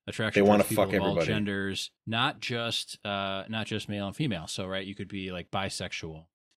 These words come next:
Speaker 2: Uh,
Speaker 1: And
Speaker 2: it, uh,
Speaker 1: do,
Speaker 2: represents
Speaker 1: do, do
Speaker 2: women,
Speaker 1: men.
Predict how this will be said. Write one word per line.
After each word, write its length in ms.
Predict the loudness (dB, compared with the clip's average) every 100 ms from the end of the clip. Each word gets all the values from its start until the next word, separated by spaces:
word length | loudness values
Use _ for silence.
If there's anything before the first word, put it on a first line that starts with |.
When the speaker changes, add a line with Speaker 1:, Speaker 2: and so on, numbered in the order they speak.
| 4
Speaker 2:
Uh, 40 | 8
Speaker 1:
And 260 | 10 8
Speaker 2:
it, 140 | 6 8
uh, 340 | 10 10 8 6 -2
Speaker 1:
do, 240 | 4 4
Speaker 2:
represents 500 | 6 6 8 8 8
Speaker 1:
do, 100 | 4
do 40 | 8
Speaker 2:
women, 420 | 10 12 12 10
Speaker 1:
men. 140 | 6